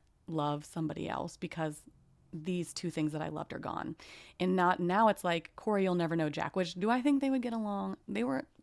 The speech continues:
Jack had a very strong personality, and Corey doesn't have the patience for, he,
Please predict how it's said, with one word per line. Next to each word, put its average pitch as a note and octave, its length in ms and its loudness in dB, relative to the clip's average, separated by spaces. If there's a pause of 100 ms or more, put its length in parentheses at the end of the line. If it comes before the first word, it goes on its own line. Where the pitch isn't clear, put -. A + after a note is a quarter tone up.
(200)
Jack E4 280 -2
had A4 120 0
a G4+ 60 -2
very A#3+ 180 2
strong E3+ 260 0
personality, D3+ 760 -4 (540)
and F#3+ 300 0
Corey D4 600 0 (800)
doesn't A#3+ 280 2
have A3 180 2
the F#3+ 60 -4
patience F3 420 -4
for, F3 240 -6 (240)
he, A#3+ 300 2